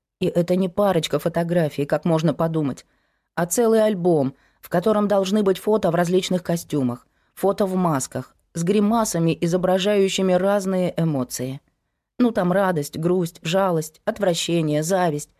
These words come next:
презрение, злость, ярость, счастье, беспечность, ревность и всё такое. А ещё фотографии — где ребёнок изображает птиц или животных,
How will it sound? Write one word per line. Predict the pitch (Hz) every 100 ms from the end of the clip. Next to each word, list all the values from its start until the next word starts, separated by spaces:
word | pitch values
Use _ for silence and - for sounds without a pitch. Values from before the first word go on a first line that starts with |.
| _ _ _
презрение, | 262 254 185 196 170 160 175
злость, | 185 214 190 170 -
ярость, | 185 208 196 170 143 - _ _ _ -
счастье, | - 226 202 -
беспечность, | 160 233 - 202 165 - 147 -
ревность | - 226 190 156 143 - -
и | 185
всё | 175 - 233
такое. | 208 175 156 139 135 - _ _ _ _ _ _ -
А | 165
ещё | 170 180
фотографии — | 170 170 170 175 175 - 143 151 _ _ _
где | 185 185
ребёнок | 185 175 202 175 -
изображает | - 170 175 175 175 180 170
птиц | - - 208 180 -
или | 180 175
животных, | 165 151 151 147 147